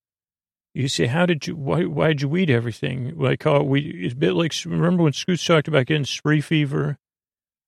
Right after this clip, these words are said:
Uh, what's spree fever? Have you ever eaten, like, three sprees in a row? Uh, what's a spree? Kinda like, it's a s-, sweet tart with, uh, a candy coating on it. Okay. And if you have too many in a row, or sweet tarts, or maybe even, um,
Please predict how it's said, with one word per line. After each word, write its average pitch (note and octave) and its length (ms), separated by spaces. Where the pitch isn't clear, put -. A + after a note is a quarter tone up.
Uh, C3+ 160
what's B2+ 240
spree D3+ 300
fever? B2+ 540
Have C3+ 160
you D3 80
ever C#3 200
eaten, D3 300
like, B2+ 200
three C3 260
sprees C3+ 580
in C#3 80
a B2 60
row? B2+ 420
Uh, C#3+ 80
what's C#3 260
a C3 80
spree? B2+ 600
Kinda G3 220
like, E3 180
it's - 260
a C#3+ 40
s-, - 340
sweet G#3 340
tart C#3+ 380
with, C#3 340
uh, B2 300
a C3 80
candy D3 420
coating C3 480
on A#2+ 220
it. C3 200
Okay. B2 640
And C3 120
if A#2+ 100
you C#3 80
have C#3 260
too - 160
many D3 180
in C3 60
a B2+ 40
row, C3 300
or C#3+ 260
sweet E3 320
tarts, B2 520
or C#3+ 160
maybe C#3+ 300
even, B2 340
um, A#2+ 480